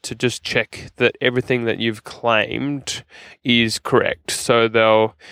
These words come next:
do their due diligence, they'll have a look at the financials, the merchant account, the bank statements, the traffic.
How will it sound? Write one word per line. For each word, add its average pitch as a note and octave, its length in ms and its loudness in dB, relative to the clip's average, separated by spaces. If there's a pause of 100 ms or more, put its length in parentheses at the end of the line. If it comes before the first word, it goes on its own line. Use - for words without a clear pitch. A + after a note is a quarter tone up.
(200)
do B2+ 160 6
their C3 160 6
due B2+ 180 2
diligence, A2+ 840 0
they'll G#2 240 0
have A2+ 240 -2
a - 20 0
look A#2+ 220 -2
at A#2+ 140 -6
the A2+ 380 4
financials, A2 840 0
the A2 480 0 (100)
merchant A#2+ 380 0
account, A2+ 420 0
the A#2 80 -6
bank A2 380 -2
statements, A2+ 480 -2
the B2+ 80 -6
traffic. A#2 760 -2